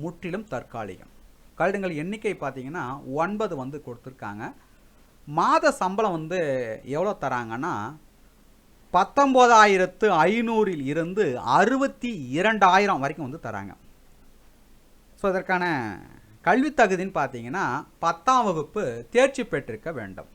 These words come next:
அதுக்கடுத்தாக தொழில்நுட்ப தகுதின்னு பார்த்தீங்கன்னா, அரசு தொழில்நுட்ப தட்டச்சு மற்றும் சுருக்கெழுத்தில்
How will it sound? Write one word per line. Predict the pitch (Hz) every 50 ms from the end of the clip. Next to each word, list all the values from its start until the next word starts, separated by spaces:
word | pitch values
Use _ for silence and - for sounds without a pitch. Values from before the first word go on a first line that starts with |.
| - - - - - _ _
அதுக்கடுத்தாக | - 143 165 185 180 - - 185 165 175 180 175 175 - - -
தொழில்நுட்ப | - 208 247 302 339 320 262 - - 277 262 269 - -
தகுதின்னு | 185 185 - 214 208 208 196 196 196 185 - 139
பார்த்தீங்கன்னா, | 131 127 - 131 123 123 123 135 175 151 104 104 110 135 - _ _ _ _ _ _ _ _ - 127 139 165
அரசு | 202 247 277 277 277 - 269 269 269 - -
தொழில்நுட்ப | 220 247 240 240 226 226 - - 226 220 220 - -
தட்டச்சு | 185 190 185 - - 226 196 - - - - 196 139 107 107 - - - _ - 143
மற்றும் | 139 135 - 156 147 127 110 107 - -
சுருக்கெழுத்தில் | - 175 180 170 - 156 131 120 - - - 143 110